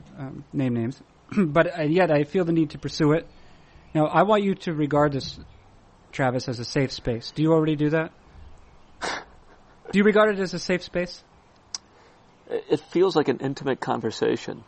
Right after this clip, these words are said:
Speaker 1: <laughs>
Speaker 2: In, in, in that sense, yes. But
Speaker 1: Okay.
Speaker 2: I also understand that there could be, I don't know what your listening population is. It could range from hundreds to tens of thousands of people.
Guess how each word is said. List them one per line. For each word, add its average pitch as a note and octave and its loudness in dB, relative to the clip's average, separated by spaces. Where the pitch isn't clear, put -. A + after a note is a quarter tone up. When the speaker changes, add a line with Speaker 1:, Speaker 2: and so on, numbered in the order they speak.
Speaker 1:
<laughs> - -20
Speaker 2:
In, D3 -2
in, D3 -4
in C3 2
that D#3 2
sense, A2 -8
yes. A#2+ 0
But A#3+ 2
Speaker 1:
Okay. C3 -6
Speaker 2:
I C#3+ 6
also E3+ 2
understand A2 -4
that A#2+ -4
there A#2+ -4
could C3+ -2
be, B2 2
I E3 -4
don't G3 -6
know B2+ -4
what - -8
your A#2 0
listening A#2+ 0
population B2 0
is. D#3+ -4
It - -8
could C#3 0
range B2 2
from A#2+ -4
hundreds C#3+ -4
to C3+ 0
tens D3 -2
of C#3 -6
thousands C3 -6
of - -10
people. - -10